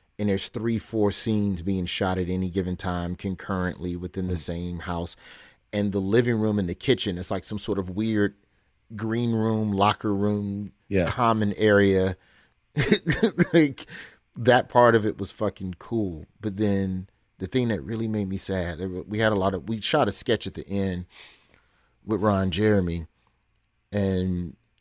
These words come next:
Speaker 1: there were, like, all these other porn stars in the room and shit. And I guess somebody's car was blocked in or whatever. And I end up being the one to move the car.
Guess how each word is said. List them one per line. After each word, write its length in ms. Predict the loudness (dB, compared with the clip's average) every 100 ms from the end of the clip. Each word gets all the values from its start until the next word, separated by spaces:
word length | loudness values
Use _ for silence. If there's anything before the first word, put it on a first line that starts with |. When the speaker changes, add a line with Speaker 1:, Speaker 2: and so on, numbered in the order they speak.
| _ _ _
Speaker 1:
there 100 | 2
were, 40 | 4
like, 220 | 4 2
all 160 | 2 4
these 180 | 2
other 160 | 0 -2
porn 340 | -4 -4 -2
stars 420 | -2 -2 0 0 -4
in 80 |
the 80 | -6
room 340 | -4 -2 0 -2
and 100 | -4
shit. 340 | -6 -6 -8 -8
And 280 | -10 -8
I 40 | -6
guess 200 | -4 -2
somebody's 400 | -4 -2 -4 -6
car 360 | -8 -2 0
was 180 | -2 -6
blocked 360 | -2 -2 -2 -6
in 380 | -4 -4 -4 -4
or 120 | -6
whatever. 460 | -4 -2 -2 -4 -8 _ _ _ _ _ _ -4
And 160 | 2
I 140 | 4 4
end 280 | 0 2
up 160 | 2 2
being 220 | -2 -2
the 80 | -2
one 220 | -2 -2
to 60 | -2
move 300 | -2 -4 -6
the 100 | -14
car. 500 | -8 -4 -4 -6